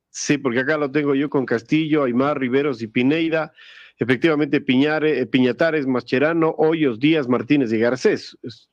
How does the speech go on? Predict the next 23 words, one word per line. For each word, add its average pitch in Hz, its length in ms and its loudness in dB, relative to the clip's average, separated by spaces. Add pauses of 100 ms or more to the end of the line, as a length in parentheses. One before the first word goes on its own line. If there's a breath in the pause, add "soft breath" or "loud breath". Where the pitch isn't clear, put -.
coincidimos, 156 640 2
excepto 156 440 0
en, 110 220 -2 (440 loud breath)
en 127 80 2
el 120 120 0
tema 170 180 2
de 127 80 -2
Castillo. 117 540 -2 (540 loud breath)
Eh, 175 260 0
yo 233 200 0
le, 214 120 -2
sí - 120 0
le 240 80 2
pongo 240 220 2
una 190 100 0
incógnita 196 720 0
a 135 300 0
la 127 160 -2
presencia 160 380 0
de 139 80 2
Michael 143 400 0
Hoyos, 107 420 -2 (840 loud breath)
que, 135 320 0